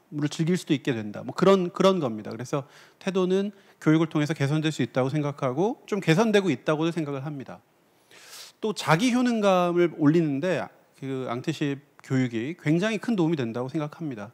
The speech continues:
특히 무엇보다, 어, 뭔가를 해보는 것, 우리가 뭐 메이커스 그 교육을 해보기도 하고요. 또 학생들에게 직접 뭔가 손으로 해보자, 이렇게 하기도 하고요. 우리 장영호 대표님이 하는 앙티십 교육도 뭔가를 자꾸 해보게 함으로써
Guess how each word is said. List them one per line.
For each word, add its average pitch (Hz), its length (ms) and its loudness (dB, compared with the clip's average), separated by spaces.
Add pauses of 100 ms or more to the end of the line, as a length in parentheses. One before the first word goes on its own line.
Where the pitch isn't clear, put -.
(240)
특히 - 180 -8
무엇보다, 147 680 0 (580)
어, 113 380 -10 (120)
뭔가를 175 320 4
해보는 247 420 2
것, 95 160 -6 (160)
우리가 135 360 -2
뭐 127 240 -8
메이커스 156 640 0 (380)
그 143 160 -10
교육을 147 320 2
해보기도 180 360 0
하고요. 147 440 -4 (400)
또 147 140 -2
학생들에게 165 760 0
직접 170 300 4
뭔가 143 200 4
손으로 220 300 0
해보자, 226 380 4
이렇게 135 260 0
하기도 139 240 -2
하고요. 135 380 -6
우리 147 280 0 (200)
장영호 165 380 4
대표님이 151 360 0
하는 143 200 -2
앙티십 135 420 -2
교육도 131 480 -2 (200)
뭔가를 180 500 6
자꾸 147 280 -2
해보게 190 640 0 (200)
함으로써 165 800 -2